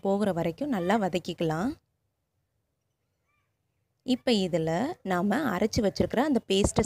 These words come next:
சேர்த்துக்கலாம். இது கூடவே கிரேவிக்கு தேவையான அளவு தண்ணீரும் சேர்த்துக்கலாம்.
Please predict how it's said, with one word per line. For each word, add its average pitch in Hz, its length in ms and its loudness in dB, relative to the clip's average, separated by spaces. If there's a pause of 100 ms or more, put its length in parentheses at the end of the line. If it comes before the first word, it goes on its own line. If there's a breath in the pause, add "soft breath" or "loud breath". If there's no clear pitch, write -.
சேர்த்துக்கலாம். 170 600 -2 (1600)
இது 208 260 2
கூடவே 180 320 2 (140)
கிரேவிக்கு 214 400 2 (100)
தேவையான 175 360 2
அளவு 170 200 0 (140)
தண்ணீரும் 196 460 2
சேர்த்துக்கலாம். 170 560 -2